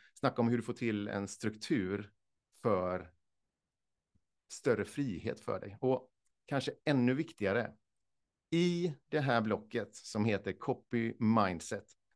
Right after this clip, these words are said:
så kommer vi att hitta vägar och sätt för hela dig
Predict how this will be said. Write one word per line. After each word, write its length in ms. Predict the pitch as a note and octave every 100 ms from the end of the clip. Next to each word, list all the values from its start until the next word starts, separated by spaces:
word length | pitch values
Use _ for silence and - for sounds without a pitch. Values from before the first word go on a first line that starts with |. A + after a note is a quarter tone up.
| _
så 380 | - C3 A#2+ A#2+
kommer 240 | C3 A#2+
vi 120 | A#2
att 120 | A2+ G#2+
hitta 320 | A#2+ - F#2+
vägar 840 | F2+ C#3 B2 G#2 F#2 A2+ B2+ C#3+ _ _ _ -
och 140 | A2
sätt 340 | G#2+ G#2+ G2 -
för 200 | G#2 F#2 -
hela 360 | C#3+ A2 F2 G2
dig 340 | F#2+ F2+ F#2+